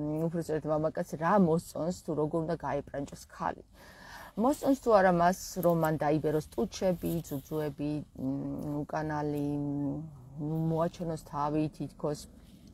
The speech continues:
და არის ის დასაქმებული, მოაჩვენოს თავი, რომ თითქოს და არის ის ბედნიერი, რომ მოაჩვენოს თავი თითქოს და არის ის ძალიან მაგარი, მ, ა,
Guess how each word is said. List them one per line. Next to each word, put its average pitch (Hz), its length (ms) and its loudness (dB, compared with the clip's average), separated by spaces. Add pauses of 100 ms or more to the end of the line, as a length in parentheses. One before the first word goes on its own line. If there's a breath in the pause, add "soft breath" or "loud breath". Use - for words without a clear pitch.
(160)
და 180 320 2
არის 180 340 4
ის 165 120 -4
დასაქმებული, 165 920 -2
მოაჩვენოს 160 480 -2
თავი, 165 400 2 (140)
რომ 165 160 -2
თითქოს 170 340 -4
და 165 160 2
არის 165 200 2
ის 156 140 -4
ბედნიერი, 180 800 2 (460 loud breath)
რომ 160 260 4
მოაჩვენოს 180 560 4
თავი 170 360 2
თითქოს 170 380 -6
და 165 200 -4
არის 175 360 2
ის 165 240 -2
ძალიან 170 460 0
მაგარი, 165 460 2
მ, 175 80 0 (1160 loud breath)
ა, 160 140 -4